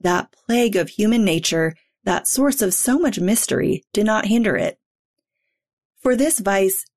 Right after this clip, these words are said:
does not measure happiness so much by its own conveniences as by the miseries of others, and would not be satisfied with being thought a goddess,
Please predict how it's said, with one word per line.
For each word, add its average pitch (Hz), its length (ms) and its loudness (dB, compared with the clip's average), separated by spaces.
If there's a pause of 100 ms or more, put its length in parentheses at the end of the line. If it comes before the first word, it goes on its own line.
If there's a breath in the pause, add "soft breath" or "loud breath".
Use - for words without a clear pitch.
(140)
does 190 180 0
not 214 260 0
measure 190 280 0
happiness 208 640 0
so 185 140 -2
much 170 300 -2
by 165 160 -2
its 160 280 -2
own 190 200 2
conveniences 175 920 0 (300 soft breath)
as 202 180 -2
by 247 200 0
the 285 100 2
miseries 196 680 2
of 170 140 -2
others, 147 560 -2 (480)
and 226 140 2
would 247 120 2
not 254 220 0
be 247 100 0
satisfied 202 840 0
with 175 220 -2
being 185 280 0
thought 170 400 -2
a 170 80 -4
goddess, 151 600 -2